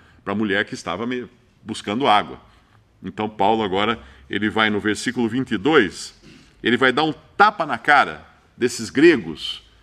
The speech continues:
para os quais o conhecimento e a sabedoria humana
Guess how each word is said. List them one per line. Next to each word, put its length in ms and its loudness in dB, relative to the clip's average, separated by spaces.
para 160 2
os 120 -6
quais 800 0
o 80 -4
conhecimento 1040 0
e 60 0
a 60 -2
sabedoria 640 -2
humana 540 -6